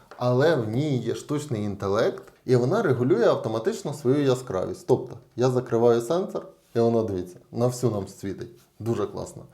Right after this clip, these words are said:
Потім ми можемо натиснути, вона, е, перемкне свій режим.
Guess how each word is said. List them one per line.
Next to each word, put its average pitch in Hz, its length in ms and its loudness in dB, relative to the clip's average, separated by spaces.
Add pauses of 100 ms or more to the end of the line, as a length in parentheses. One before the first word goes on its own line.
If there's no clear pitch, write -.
(100)
Потім 175 300 6
ми 127 80 2
можемо 131 340 4
натиснути, 247 680 -2 (220)
вона, 139 500 0 (100)
е, 123 140 -4
перемкне 127 520 0
свій 143 240 -2
режим. 104 380 -2